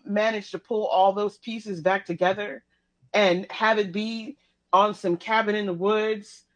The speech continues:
next to a lake. And that overhead shot where she takes that swim and that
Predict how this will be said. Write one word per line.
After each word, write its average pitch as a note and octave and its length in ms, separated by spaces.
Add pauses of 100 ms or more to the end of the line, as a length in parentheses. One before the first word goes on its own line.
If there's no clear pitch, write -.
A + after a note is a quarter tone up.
next G#3+ 360
to G#3+ 120
a G3+ 40
lake. G#3 320
And A3+ 140
that E4+ 180
overhead B3+ 580
shot C4+ 360
where G3+ 100
she C#4+ 240
takes B3+ 280
that B3 240
swim C4 400
and A3 200
that C4 160